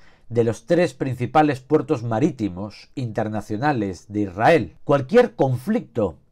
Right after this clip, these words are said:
en la región ha provocado históricamente un aumento de los precios del petróleo, derivados de la amenaza de recortes de producción en la región. Y uno de los principales temores de la administración Biden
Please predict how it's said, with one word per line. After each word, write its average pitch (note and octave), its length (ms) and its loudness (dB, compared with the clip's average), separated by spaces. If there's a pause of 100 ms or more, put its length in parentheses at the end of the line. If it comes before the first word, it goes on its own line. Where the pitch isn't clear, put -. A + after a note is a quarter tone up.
(100)
en A#2+ 160 -4
la F#3+ 100 6
región D#3+ 560 0 (120)
ha E3 180 0
provocado D#3 720 4 (100)
históricamente E3+ 1040 0 (260)
un G3+ 200 2
aumento F#3 560 2
de E3 100 4
los B2 160 0
precios F#3 460 -2
del A#2+ 200 2
petróleo, G#2+ 760 0 (340)
derivados C3+ 800 4
de B2 100 4
la A#2 100 4
amenaza C3 500 0
de D#3+ 100 2
recortes D#3 680 2
de B2+ 100 2
producción A#2 880 0
en B2 160 -6
la A#2+ 100 4
región. B2+ 500 2 (260)
Y B2 160 0
uno G#3 320 4
de B2 80 4
los A#2+ 160 -2
principales F3+ 800 0
temores C3+ 640 2
de A#2 140 0
la A#2+ 80 2
administración A2+ 800 -4
Biden G#2+ 480 2